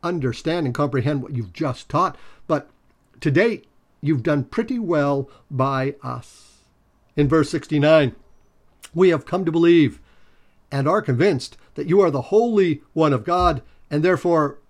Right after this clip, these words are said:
we trust that the fullness of your teaching will be revealed at a later date."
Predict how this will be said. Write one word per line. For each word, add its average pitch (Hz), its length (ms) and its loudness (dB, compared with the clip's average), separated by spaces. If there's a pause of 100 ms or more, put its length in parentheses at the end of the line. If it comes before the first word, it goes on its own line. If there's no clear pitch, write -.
we 151 160 0
trust 170 420 -4 (140)
that 147 320 -6
the 147 200 -6 (160)
fullness 185 600 0
of 139 360 -6
your 143 340 -2
teaching 139 540 -2 (220)
will 156 200 4
be 139 360 2 (360)
revealed 127 480 0 (420)
at 151 80 -6
a 135 40 -2
later 107 300 -6
date." - 760 -16